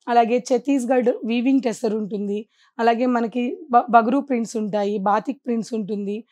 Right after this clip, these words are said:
So, ఇంకా మనకి ప్యూర్ టెస్సర్‌లో కూడా కలంకారీ ప్రింట్ ఉంటుంది, వీవింగ్స్ ఉంటాయి, ఇంకా, ఇంకా number of అన్నీ కూడా ఉంటాయండి ఈ స్టోర్‌లో. శారీస్ అని చూసారు కదండి, ఈ శా-, ఈ శారీస్ ఇంతకన్నా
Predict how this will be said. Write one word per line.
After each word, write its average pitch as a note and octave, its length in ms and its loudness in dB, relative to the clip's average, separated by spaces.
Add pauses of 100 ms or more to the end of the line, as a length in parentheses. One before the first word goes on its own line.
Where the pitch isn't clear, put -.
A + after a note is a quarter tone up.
(340)
So, C4+ 180 -2
ఇంకా A#3+ 300 2
మనకి B3 280 2
ప్యూర్ D#4 340 0
టెస్సర్‌లో C4 500 0
కూడా B3 280 2
కలంకారీ B3+ 580 2
ప్రింట్ A3 320 -6
ఉంటుంది, G#3 440 -6 (420)
వీవింగ్స్ C4+ 500 2
ఉంటాయి, G#3 460 0 (440)
ఇంకా, C4 280 6 (140)
ఇంకా C4 200 2
number C#4+ 300 6
of D4 160 6
అన్నీ C4+ 320 8
కూడా D#4 280 8
ఉంటాయండి A3 640 0
ఈ B3+ 120 0
స్టోర్‌లో. A3 480 0 (560)
శారీస్ D4+ 280 0
అని E4+ 160 -2
చూసారు D4 380 -2
కదండి, A#3 420 -2 (560)
ఈ C4+ 100 0
శా-, B3 280 2
ఈ C#4 160 0
శారీస్ A#3+ 520 -2 (160)
ఇంతకన్నా C#4+ 560 2